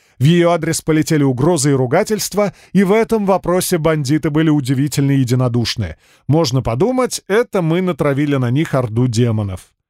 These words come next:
Да уж... Гонцов, приносящих дурные вести, никто не любит. Башку не отрубили, и то ладно.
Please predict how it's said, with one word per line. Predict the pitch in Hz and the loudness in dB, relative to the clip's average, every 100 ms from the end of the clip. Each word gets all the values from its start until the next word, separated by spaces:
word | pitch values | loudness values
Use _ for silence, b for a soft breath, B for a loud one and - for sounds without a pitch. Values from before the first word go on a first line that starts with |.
| _ _ - | _ _ -4
Да | 117 135 135 127 | 2 2 2 0
уж... | 120 - - _ _ | -2 -8 -16 _ _
Гонцов, | - 135 135 - 247 - | -2 0 0 -2 -2 -2
приносящих | 220 196 165 196 196 170 131 | -4 -2 -2 -2 0 -2 0
дурные | 135 127 127 113 | 0 2 0 0
вести, | 147 220 - 175 | -2 -2 -2 -2
никто | 151 131 - 151 202 | 0 -2 -4 -4 -2
не | 160 | 0
любит. | 117 120 107 98 - _ _ - | 2 0 0 -6 -8 _ _ -4
Башку | 123 165 - 202 | 0 0 -2 -2
не | 185 | 0
отрубили, | 175 156 151 254 254 233 160 _ | 0 -2 0 0 0 0 -2 _
и | 285 311 | -4 -2
то | - 240 | 0 0
ладно. | 180 165 135 123 87 | 2 0 -2 -6 -8